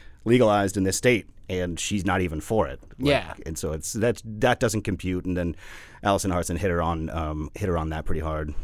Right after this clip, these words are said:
Speaker 1: So
Speaker 2: Yeah.
Speaker 1: then she comes out and she's like, "Maybe it's something that I might consider at some point." So, you know, sort of, like, dipping her toe toward the left, which I think we can both agree is still far to the right of center. <laughs>
Speaker 2: Yeah, and it's, it's, it's, she, like, Dianne Feinstein hasn't survived this long by not being good at politics,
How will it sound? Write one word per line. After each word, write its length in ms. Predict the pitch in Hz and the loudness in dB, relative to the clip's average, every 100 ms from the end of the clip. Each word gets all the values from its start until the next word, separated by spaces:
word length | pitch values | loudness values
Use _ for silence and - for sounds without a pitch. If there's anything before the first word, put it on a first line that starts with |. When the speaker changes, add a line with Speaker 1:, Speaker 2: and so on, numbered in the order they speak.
| - | -2
Speaker 1:
So 80 | 247 | 0
Speaker 2:
Yeah. 140 | 110 | 0
Speaker 1:
then 200 | 80 107 | 0 0
she 120 | 101 98 | 0 -2
comes 180 | 101 90 | -2 -2
out 40 | |
and 80 | 92 | -2
she's 80 | 113 | -2
like, 100 | 139 | -2
"Maybe 520 | 185 208 220 208 208 | 2 2 2 0 -2
it's 200 | 208 202 | -2 -4
something 440 | - 208 208 214 214 | -2 0 2 2 4
that 80 | 202 | 6
I 160 | 220 | 6
might 460 | 220 196 240 247 - | 4 6 4 4 -2
consider 540 | - 254 359 240 147 143 | 2 6 8 10 10 10
at 80 | 139 | 8
some 160 | 139 | 6
point." 320 | 117 127 104 85 | 6 4 2 0
So, 140 | 95 | -2
you 120 | 85 | 0
know, 100 | 80 | -2
sort 200 | - 104 | 0 0
of, 80 | 90 | 2
like, 160 | 90 - | 0 0
dipping 260 | 107 95 | -2 0
her 120 | 92 | -2
toe 520 | 90 - 98 95 90 - - - - | -2 2 2 4 2 -2 -10 -14 -4
toward 380 | - 147 151 127 | 6 8 8 8
the 100 | 110 | 6
left, 380 | 101 95 - 107 | 6 2 -2 -2
which 360 | 90 - - - - - | -2 -2 -10 -12 -8 -4
I 60 | |
think 160 | 98 87 | -2 0
we 80 | 87 | 0
can 120 | 85 | 0
both 160 | 87 85 | 0 0
agree 240 | 82 78 | 0 -2
is 80 | 76 | -2
still 320 | - 80 73 - - - | -2 -4 -4 -10 -16 -6
far 320 | - 92 80 | 2 2 2
to 80 | 98 | -2
the 100 | 80 | -4
right 160 | 80 78 | -4 -4
of 80 | |
center. 280 | - 85 95 - | -4 -2 0 -2
<laughs> 40 | |
Speaker 2:
Yeah, 340 | 117 131 104 98 | 0 2 2 2
and 180 | 170 | 4
it's, 120 | 185 - | 4 4
it's, 240 | 190 - | 2 4
it's, 340 | 170 143 - 151 | 0 0 -2 -2
she, 340 | 202 208 185 | 0 2 4
like, 240 | 185 170 156 | 6 6 6
Dianne 240 | 208 214 | 4 6
Feinstein 340 | 175 147 147 123 | 6 6 4 4
hasn't 300 | 131 127 117 | 2 0 -2
survived 340 | 110 113 113 | 0 0 0
this 120 | 107 | -2
long 200 | 117 113 | -2 0
by 120 | 110 107 | 0 0
not 320 | 104 113 104 | 0 -2 0
being 320 | 110 98 92 | -2 -2 -4
good 200 | - 107 | -6 -6
at 140 | 113 - | -6 -4
politics, 600 | 98 117 - 147 - | -2 0 0 -2 -4